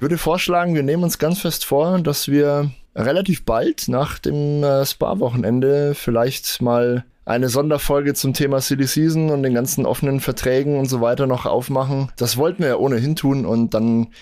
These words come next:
gehen wir auf dieses Thema vielleicht auch nochmal ein. Das hat ja wirklich auch noch, ja, Implikationen auf mehr oder weniger das gesamte Fahrerfeld, ja. Das ist ja wie ein, wie ein Dominoeffekt in der Regel.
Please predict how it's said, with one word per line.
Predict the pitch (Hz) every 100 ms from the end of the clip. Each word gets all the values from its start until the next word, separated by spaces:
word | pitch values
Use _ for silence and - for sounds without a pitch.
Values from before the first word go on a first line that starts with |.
| - -
gehen | 123
wir | 143
auf | 123 -
dieses | 127 131 -
Thema | 113 107
vielleicht | 104 98 98
auch | 101
nochmal | 110 110 104
ein. | 78 92
Das | 104 -
hat | 127 123
ja | 110
wirklich | 123 127 101
auch | 107
noch, | 113 110 - -
ja, | 104 101
Implikationen | - 120 139 135 113 120 131 143 101
auf | 120 - -
mehr | 113 117
oder | 127 113
weniger | 117 127 127 123 123 120 123 120 -
das | 113
gesamte | - 110 110 131 123
Fahrerfeld, | 120 135 110 - 92 95
ja. | 92 104 117 110
Das | 110 -
ist |
ja | 113 110
wie | 117
ein, | 113 110 - - - - -
wie | 143
ein | 113
Dominoeffekt | 131 135 127 113 - 123 -
in | 117 113
der | 107
Regel. | 113 135